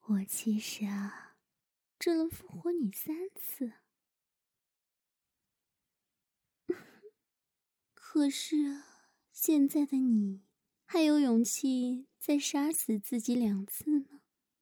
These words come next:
<laughs> 我看得到，你眼睛里的坚定已经没有了，<laughs> 只剩下软弱了。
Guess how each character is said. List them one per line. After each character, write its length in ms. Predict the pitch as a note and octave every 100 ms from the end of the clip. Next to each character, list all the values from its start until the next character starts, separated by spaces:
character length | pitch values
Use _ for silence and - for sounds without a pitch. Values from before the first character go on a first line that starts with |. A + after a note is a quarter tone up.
| _
<laughs> 80 | - - _ _ _ _ - - - _ _ _ _ _ _ _ _ _ _ _ _ _ _ _ _ _ _ _ _ _ _ _ _ _ _
我 180 | E4+ D#4+
看 280 | D#4 F#4 E4+
得 120 | D4+
到， 640 | D4 C#4+ C#4 C#4 C#4+ - _ _ _ _
你 180 | F#4+ D#4
眼 180 | B3 A3+
睛 220 | A#3+ B3
里 100 | A#3
的 140 | G#3
坚 320 | G#3 C4+ C#4 C#4+
定 340 | C#4+ C4 C4 _ _
已 160 | D#4 B3
经 200 | - D#4+
没 200 | C#4+ C4
有 200 | F4+ F#4
了， 380 | C4+ A3+ - - _ _ _
<laughs> 60 | F#4 - G#4+ A4+ _ _ - - - - - - _ _ _ _ _ _ _ _ _ _ _
只 160 | - D4
剩 240 | C#4+ D4+
下 200 | D4 D4
软 280 | C#4+ A#3+ G#3
弱 360 | G3 D#4+ F4 D4+
了。 320 | - -